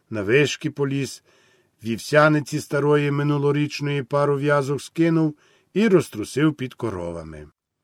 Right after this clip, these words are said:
А після цього задмухав ліхтар і пішов до хати. Василь уже встиг маленьку нафтову лампочку засвітити.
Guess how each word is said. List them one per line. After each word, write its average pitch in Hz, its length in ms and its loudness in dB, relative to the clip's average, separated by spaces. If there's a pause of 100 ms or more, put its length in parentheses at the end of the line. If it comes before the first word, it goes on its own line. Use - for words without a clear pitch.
(320)
А 160 100 -2
після 226 340 0
цього 165 560 8
задмухав 117 640 0
ліхтар 233 600 0 (260)
і 269 140 -2
пішов 147 380 -2
до 98 100 -8
хати. 76 500 -14 (840)
Василь 170 340 2
уже 165 240 4
встиг 123 360 -2
маленьку 120 480 0
нафтову 117 520 -2
лампочку 170 640 0
засвітити. 156 840 -2